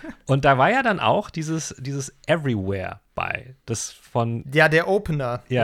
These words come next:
Speaker 2: Ja.
Speaker 1: genau. Und das, das hab ich nur so über, über, durchgeskippt durch dieses Video, weil mir das konkret überhaupt nichts gesagt hat, was das Spiel von mir will. So.
Speaker 2: Ja.
Speaker 1: Und das ist, finde ich, total symptomatisch für, und es, man weiß ja noch nicht mal, ob das wirklich was damit zu tun hat,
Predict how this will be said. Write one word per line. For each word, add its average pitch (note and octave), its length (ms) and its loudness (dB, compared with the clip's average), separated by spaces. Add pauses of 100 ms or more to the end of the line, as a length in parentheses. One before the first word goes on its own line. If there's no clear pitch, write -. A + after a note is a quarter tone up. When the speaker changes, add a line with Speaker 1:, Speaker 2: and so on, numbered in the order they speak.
(120)
Speaker 2:
Ja. - 40 -4
Speaker 1:
genau. B2 340 0
Und B2 120 0
das, - 180 -2 (320)
das - 220 -2
hab F#3 100 2
ich - 220 -8 (420)
nur D#3+ 200 0
so E3 120 0
über, C#3+ 300 2
über, C3 220 -2
durchgeskippt F3+ 760 -4
durch F3+ 80 -4
dieses C#3 300 -4
Video, E3 380 -4 (340)
weil C#3+ 260 4
mir D#3 180 0
das C#3 280 -6 (480)
konkret D3+ 640 -4
überhaupt C#3 500 -4
nichts C3 240 -4
gesagt G#2 380 -2
hat, A2 160 -8
was - 340 -6
das - 140 -8
Spiel C3+ 240 -6
von A#2 180 -6
mir A2+ 200 -2
will. A#2 260 2 (320)
So. D#2 220 -12 (260)
Speaker 2:
Ja. C#3 140 -4
Speaker 1:
Und B2 140 -4
das C3+ 120 0
ist, F#3+ 260 -6
finde A3 220 -2
ich, G3 80 -2
total D3 320 -4
symptomatisch C#3 840 -4
für, C#3 380 -6
und C#3 140 -2
es, - 260 -8
man C3+ 180 0
weiß D3 280 4
ja D3 80 2
noch B2+ 120 0
nicht B2+ 140 -2
mal, A#2+ 80 -2
ob A2+ 80 -6
das A#2 220 -6
wirklich A#2 280 -4
was G#2 140 -4
damit G2 220 -8
zu A#2+ 60 -14
tun C3 140 -4
hat, C3 120 -6